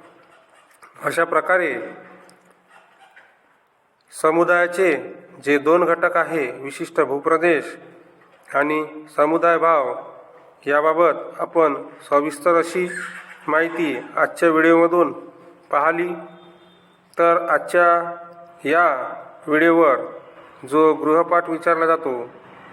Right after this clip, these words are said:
तो म्हणजे समुदायाचे घटक स्पष्ट करा, असा गृहपाठ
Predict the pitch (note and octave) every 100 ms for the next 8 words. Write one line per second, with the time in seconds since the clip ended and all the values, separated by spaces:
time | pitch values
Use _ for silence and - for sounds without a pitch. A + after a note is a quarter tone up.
0 | - - E3 E3+ D#3+ C3+ A#2 - - -
1 | D3 D3+ D#3+ D#3+ D#3+ E3 C#3+ C#3 E3 E3
2 | - E3+ D3+ - D#3 D3 B2 A#2+ - -
3 | - - - - C#3+ E3+ D#3 D3 D#3+ D#3+
4 | C#3